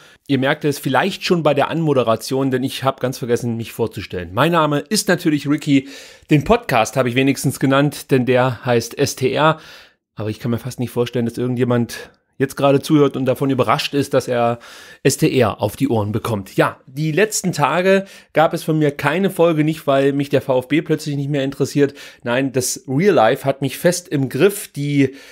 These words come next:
ja, weihnachtliche Zeit wirft ihren Schatten voraus, sprich, ich hab eine Menge um die Ohren,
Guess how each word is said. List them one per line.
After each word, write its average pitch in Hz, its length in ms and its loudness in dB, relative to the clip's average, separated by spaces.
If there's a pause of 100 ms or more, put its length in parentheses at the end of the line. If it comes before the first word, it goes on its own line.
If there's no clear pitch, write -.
(480)
ja, 117 160 -2
weihnachtliche 165 920 0
Zeit 131 760 -4
wirft 196 400 0
ihren 165 240 2
Schatten 170 380 -2
voraus, 143 460 0
sprich, 160 300 -4
ich 143 140 -6
hab 143 100 -4
eine 139 100 2
Menge 170 460 2
um 180 160 0
die 151 140 0
Ohren, 180 400 0